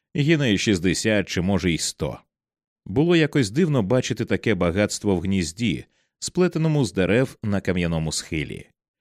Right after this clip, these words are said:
І навіть тоді в мене майнула думка, що гра в карти — дуже ризиковане діло для Алана, бо в того не було нічого за душею, крім зеленого гаманця і якихось п'яти фунтів.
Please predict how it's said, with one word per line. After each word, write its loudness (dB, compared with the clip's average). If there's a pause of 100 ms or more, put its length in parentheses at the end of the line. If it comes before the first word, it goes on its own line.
(280)
І 2
навіть 2
тоді 2
в 0
мене 2
майнула 2
думка, 0
що 0
гра 0
в -10
карти — -2 (340)
дуже 2
ризиковане 2
діло 2
для 0
Алана, -4 (420)
бо 0
в -6
того 2
не 2
було 2
нічого 2
за 0
душею, 0
крім 0
зеленого 2
гаманця -2
і 0
якихось 0
п'яти -4
фунтів. -8